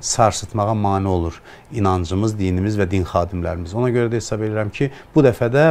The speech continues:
bu cəhd uğursuzluqla nəticələnəcək və həmişə, e, bu,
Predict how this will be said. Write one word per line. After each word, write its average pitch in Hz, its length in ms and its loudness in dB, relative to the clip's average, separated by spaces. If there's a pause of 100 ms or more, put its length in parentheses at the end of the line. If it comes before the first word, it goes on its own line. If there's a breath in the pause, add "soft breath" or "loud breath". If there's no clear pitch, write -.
(120)
bu 127 100 0
cəhd 120 320 2
uğursuzluqla 113 720 0
nəticələnəcək 104 840 -2
və 131 140 2 (260 loud breath)
həmişə, 156 400 6 (320 loud breath)
e, 113 460 2 (100)
bu, 131 120 8